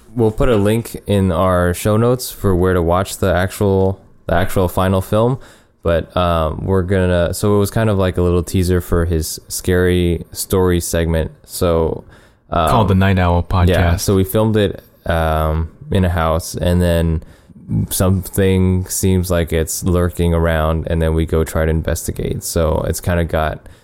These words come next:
Speaker 1: kind of a classic sort of horror kind of feel.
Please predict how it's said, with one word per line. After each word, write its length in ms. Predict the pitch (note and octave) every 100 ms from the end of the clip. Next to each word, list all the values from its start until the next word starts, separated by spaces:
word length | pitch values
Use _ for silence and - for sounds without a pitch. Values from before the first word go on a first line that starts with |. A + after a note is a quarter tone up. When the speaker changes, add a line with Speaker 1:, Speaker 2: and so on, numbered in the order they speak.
| -
Speaker 1:
kind 140 | F2+
of 60 | E2
a 40 |
classic 560 | - - F2 F2+ F#2 -
sort 260 | - F#2 F2
of 140 | E2
horror 440 | - G2+ G#2+ G#2 -
kind 180 | G#2+ G#2+
of 80 |
feel. 480 | G#2 A2+ A2+ A2 A#2